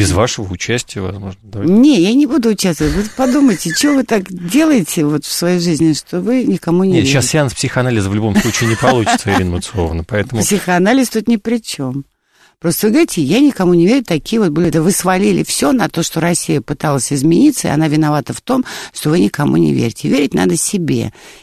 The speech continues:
Speaker 2: И верить нужно свободным людям, которые честно зарабатывают деньги. Их немного в России. И вот это меньшинство никто не слушает.
Speaker 1: Ещё бы понять, где это меньшинство собирается.
Speaker 2: А вы сразу поймёте, как только возникнет желание их увидеть.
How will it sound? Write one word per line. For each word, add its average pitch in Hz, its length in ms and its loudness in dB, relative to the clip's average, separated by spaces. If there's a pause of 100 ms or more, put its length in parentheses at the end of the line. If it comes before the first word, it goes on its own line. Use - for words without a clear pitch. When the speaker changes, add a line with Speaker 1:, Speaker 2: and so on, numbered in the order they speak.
Speaker 2:
И 151 100 0
верить 262 320 2
нужно 139 560 2 (180)
свободным 180 640 0
людям, 139 480 0
которые 170 460 -2
честно 226 320 -2
зарабатывают 147 720 -2
деньги. - 460 -4
Их 277 260 2
немного 180 600 4
в 110 80 -6
России. - 560 -8 (320)
И - 40 -2
вот 165 140 2
это 285 160 0
меньшинство 135 580 -2
никто - 280 -6
не 104 120 0
слушает. - 520 -12 (1040)
Speaker 1:
Ещё - 180 -4
бы 98 120 0
понять, 117 340 -2
где 101 160 0
это 104 120 -8
меньшинство 101 520 -4
собирается. 90 720 -4
Speaker 2:
А 175 100 -2
вы 208 80 2
сразу 220 300 0
поймёте, 214 420 0
как 131 200 -6
только - 240 -8
возникнет 131 480 -4
желание 143 520 0
их 127 220 -8
увидеть. - 520 -12